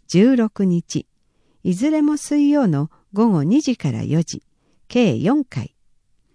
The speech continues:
定員二十名。二百円。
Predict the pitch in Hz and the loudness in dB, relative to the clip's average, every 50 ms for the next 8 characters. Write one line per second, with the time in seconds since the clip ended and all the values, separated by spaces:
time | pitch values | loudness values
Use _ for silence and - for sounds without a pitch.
0 | _ _ _ - 202 208 202 196 190 185 175 175 170 170 170 170 - 294 302 240 | _ _ _ -2 0 2 2 2 2 2 0 0 0 0 0 0 0 2 2 2
1 | 170 135 110 110 104 - _ _ _ _ _ _ _ _ _ _ _ _ _ _ | 0 0 -2 -6 -8 -10 _ _ _ _ _ _ _ _ _ _ _ _ _ _
2 | _ _ _ _ - 156 151 151 - 277 285 - - - 254 190 113 147 143 147 | _ _ _ _ -4 -2 -2 -2 -2 -2 -4 -2 -2 -2 -2 -2 -2 -6 -10 -16